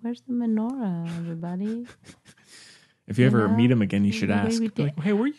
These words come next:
Speaker 1: I
Speaker 2: sad?"
Speaker 1: should have been. Were you sad on the set?
Speaker 2: Mm.
Speaker 1: You mean when I meet him again?
Speaker 2: What's he doing these days?
Speaker 1: Lots. He had his show,
Speaker 2: Oh, oh, the
Speaker 1: Miracle Workers.
Speaker 2: that's
Speaker 1: So
Speaker 2: right.
Speaker 1: good. And I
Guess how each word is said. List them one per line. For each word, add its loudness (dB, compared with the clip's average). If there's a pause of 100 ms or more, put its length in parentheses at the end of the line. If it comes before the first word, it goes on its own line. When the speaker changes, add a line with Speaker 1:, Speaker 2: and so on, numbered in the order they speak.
(160)
Speaker 1:
I 8
Speaker 2:
sad?" 2
Speaker 1:
should 6
have 8
been. 10
Were 8
you 10
sad 10
on 6
the 4
set? 2
Speaker 2:
Mm. 0 (240)
Speaker 1:
You 2
mean 2
when 0
I 0
meet 2
him 2
again? -2 (380)
Speaker 2:
What's 0
he 2
doing 0
these -6
days? -10 (560)
Speaker 1:
Lots. -8 (480)
He 0
had 6
his 4
show, 0
Speaker 2:
Oh, 12
oh, 10
the 8 (140)
Speaker 1:
Miracle 6
Workers. 2
Speaker 2:
that's 4
Speaker 1:
So 4
Speaker 2:
right. 2
Speaker 1:
good. 2
And 2
I 0